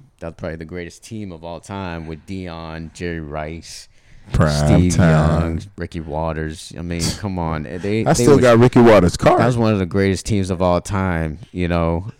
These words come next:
Speaker 1: and, um, so I'm glad he got that one ring, but he's, he's only got one ring. So I, it's, I, I feel like Joe Montana
Speaker 2: Man, he's the same
Speaker 1: is
Speaker 2: thing.
Speaker 1: better than Steve Young
Speaker 2: He's the
Speaker 1: as
Speaker 2: same
Speaker 1: far as,
Speaker 2: thing.
Speaker 1: like,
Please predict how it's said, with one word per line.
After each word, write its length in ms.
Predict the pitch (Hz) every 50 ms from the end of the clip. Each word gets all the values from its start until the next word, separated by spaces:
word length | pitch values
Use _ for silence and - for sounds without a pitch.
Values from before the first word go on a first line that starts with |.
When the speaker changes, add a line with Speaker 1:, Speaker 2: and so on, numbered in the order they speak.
| _ _
Speaker 1:
and, 420 | - 92 92 90 90 87 85 85 85
um, 440 | 87 87 87 87 85 85 87 85 87 - _ _ _ _ _ _ _ _ _ _ _ _ _ _ -
so 300 | - 127 110 104 104 90
I'm 140 | 90 101 92
glad 220 | 98 127 127 120 120
he 100 | 120 107
got 200 | 117 104 98 -
that 140 | 104 98
one 220 | 95 104 101 98 95
ring, 320 | 101 135 156 131 110 104
but 120 | 104 110 117
he's, 160 | 117 110 107 -
he's 260 | - 123 120 117 107 127
only 260 | 123 127 127 127 113
got 340 | 120 120 120 120 120 113 - - -
one 440 | 98 98 98 107 110 110 107 104 92 95
ring. 400 | 107 113 113 95 78 71 - -
So 680 | - - - 104 95 95 92 92 90 92 90 90 - - _ -
I, 160 | 98 101 87 - - - -
it's, 300 | 107 104 - - - - _ _ _ _ _ _ _ _ _ _ _ _ _ _ -
I, 140 | 98 90 - -
I 60 | 98 98
feel 200 | - 117 120 113
like 160 | 113 104 87
Joe 180 | - 107 107 107
Montana 840 | 107 104 104 98 92 - 117 110 - - 107 107 107 - 85 87 87
Speaker 2:
Man, 120 | 87 85 - -
he's 220 | 120 120 123 113
the 100 | 107 107
same 320 | - - 120 113 110 113
Speaker 1:
is 100 | 113 98
Speaker 2:
thing. 140 | 98 123 127
Speaker 1:
better 240 | 113 110 113 117 113
than 220 | 107 110 110 107
Steve 480 | - - - - 110 107 104 104 101 98
Young 440 | 98 92 87 85 85 85 95 110 - _ _ _ - - 131
Speaker 2:
He's 140 | 143 151 147
the 40 | -
Speaker 1:
as 80 | - -
Speaker 2:
same 100 | - -
Speaker 1:
far 200 | 107 101 101 101 98
as, 100 | 85 -
Speaker 2:
thing. 80 | 92
Speaker 1:
like, 340 | 92 90 90 90 87 -